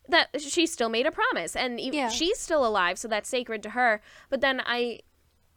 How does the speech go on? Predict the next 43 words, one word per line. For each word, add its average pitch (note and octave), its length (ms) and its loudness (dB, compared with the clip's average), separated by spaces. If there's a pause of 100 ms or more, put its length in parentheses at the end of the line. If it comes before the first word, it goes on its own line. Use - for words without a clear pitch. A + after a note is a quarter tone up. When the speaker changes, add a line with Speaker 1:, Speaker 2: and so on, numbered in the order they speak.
(120)
Speaker 1:
am B3+ 160 0
curious B3 520 -4
to C#4 120 -6
analyze G3+ 800 -2
how G3+ 140 0
Feyre G3+ 400 0
treats F3+ 320 -8
promises F3+ 680 -6
in E3+ 100 -12
the E3 80 -18
future - 560 -12 (640)
Speaker 2:
Yeah. A#3 220 0
Speaker 1:
in A3+ 40 -6
this - 140 -10
series. D2 580 -10
Like, G3 320 0
does A3+ 200 4
she A#3+ 320 -6 (160)
end A#3 220 4
up A3 160 6
at G#3 120 4
a G3+ 40 2
point G#3 300 -2
where G3 100 -2
promises G3+ 800 0 (500)
are G3 160 4
still G#3+ 840 2
that F#3+ 360 4
sacred B3 540 -6
to D4+ 160 -2
her, E4 360 0
or F#3+ 480 -2
does F#3+ 280 -4
she G3+ 200 -10
let F3+ 240 -4
go A3 220 4
of G3+ 100 2
it F#3+ 120 4
a F#3 60 0
little F#3 220 -2
bit F3+ 220 -2
as F#3 160 -2
she F3+ 460 -4